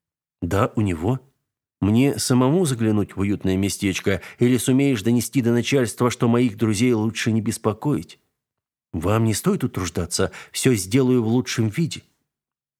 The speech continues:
"Надеюсь, молодой человек, указавший этот адрес, не сильно пострадал?" вкратчиво спросил Геош. "Целый и почти здоров, он снаружи остался,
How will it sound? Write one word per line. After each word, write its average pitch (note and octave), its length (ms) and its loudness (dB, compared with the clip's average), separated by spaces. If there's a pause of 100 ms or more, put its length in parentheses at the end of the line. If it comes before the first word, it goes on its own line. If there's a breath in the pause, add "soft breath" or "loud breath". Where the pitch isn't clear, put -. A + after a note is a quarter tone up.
(160)
"Надеюсь, F#2 400 0
молодой D#3 380 2
человек, C#3+ 420 0
указавший C3+ 520 0
этот B2+ 400 -2
адрес, C#3 440 0
не A#2 140 2
сильно E3 360 0
пострадал?" E2+ 640 -4 (520 soft breath)
вкратчиво E2 420 -4
спросил E2+ 380 -4
Геош. F2 380 -4 (580)
"Целый B2 540 0
и - 20 -4
почти - 380 -2
здоров, G#2+ 460 0 (200 loud breath)
он A#2+ 160 2
снаружи B2 460 -2
остался, - 460 -8